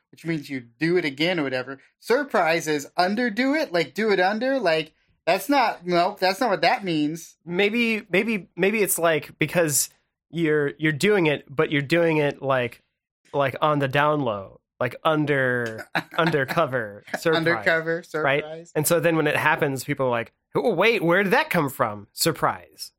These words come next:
Speaker 2: Surprise. Got you."
Speaker 1: And that's not even how you spell it. It's surprise.
Speaker 2: <laughs>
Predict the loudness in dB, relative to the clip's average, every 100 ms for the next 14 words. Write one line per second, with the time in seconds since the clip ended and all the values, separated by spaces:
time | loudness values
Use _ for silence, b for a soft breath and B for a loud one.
0 | _ -2 2 2 0 -4 -4 -14 -14 -14
1 | _ _ _ _ _ _ -2 0 0 -8
2 | _ _ _ _ _ _ _ _ _ _
3 | B B 0 2 2 0 2 2 2 0
4 | 0 2 4 2 0 -2 -2 0 2 2
5 | 2 2 2 0 -2 -2